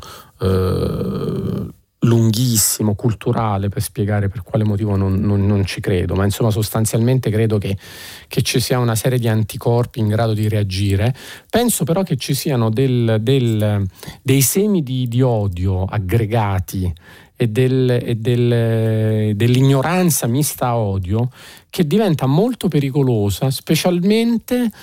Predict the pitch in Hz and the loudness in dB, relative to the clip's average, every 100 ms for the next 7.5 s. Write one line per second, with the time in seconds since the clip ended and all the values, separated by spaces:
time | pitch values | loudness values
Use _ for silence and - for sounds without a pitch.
0 | - - - 160 - 165 143 165 220 - | -20 -20 -2 -2 0 0 2 2 0 0
1 | 160 151 160 143 - 143 139 127 - 117 | 0 0 2 0 2 2 2 0 -2 0
2 | 135 160 147 139 131 147 160 139 120 135 | 2 2 2 0 2 2 2 0 -2 -4
3 | - - 104 95 101 107 85 - 113 92 | -6 -4 -2 -2 -4 -4 -6 -4 -2 0
4 | 107 98 - - 104 98 127 101 90 87 | 0 -2 -8 -10 -6 -6 -4 -2 -2 -2
5 | 101 92 98 85 85 95 90 85 82 85 | -2 0 0 0 -2 -2 -2 -2 -2 0
6 | 98 98 101 - 101 95 - 87 - 92 | 0 2 2 0 -2 -2 -6 -6 -4 -2
7 | 85 - - 101 | -4 -4 -2 0